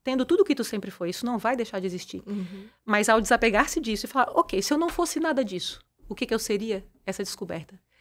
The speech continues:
Speaker 1: Eu já vi esse filme tantas vezes
Speaker 2: E a
Speaker 1: e
Speaker 2: gente
Speaker 1: continuo
Speaker 2: pode fazer
Speaker 1: gostando.
Speaker 2: isso tantas vezes, né?
Speaker 1: Tantas,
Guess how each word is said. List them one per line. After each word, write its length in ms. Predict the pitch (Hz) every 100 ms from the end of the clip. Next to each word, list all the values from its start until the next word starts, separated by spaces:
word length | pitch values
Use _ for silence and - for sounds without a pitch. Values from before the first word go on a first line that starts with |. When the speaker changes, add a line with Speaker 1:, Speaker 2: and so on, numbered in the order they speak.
| _ -
Speaker 1:
Eu 60 | 202
já 60 |
vi 80 | 202
esse 100 | 226
filme 160 | 202 220
tantas 280 | 277 240 180
vezes 260 | 208 180
Speaker 2:
E 40 | 170
a 40 |
Speaker 1:
e 20 | 170
Speaker 2:
gente 140 | 175
Speaker 1:
continuo 300 | 214 185 208 214
Speaker 2:
pode 60 | 185
fazer 200 | 156 175
Speaker 1:
gostando. 180 | 165 160
Speaker 2:
isso 80 | -
tantas 440 | - 196 202 165 156
vezes, 420 | 165 170 160 156
né? 100 | 156 _ _ _ _ _
Speaker 1:
Tantas, 560 | - 269 254 170 143 -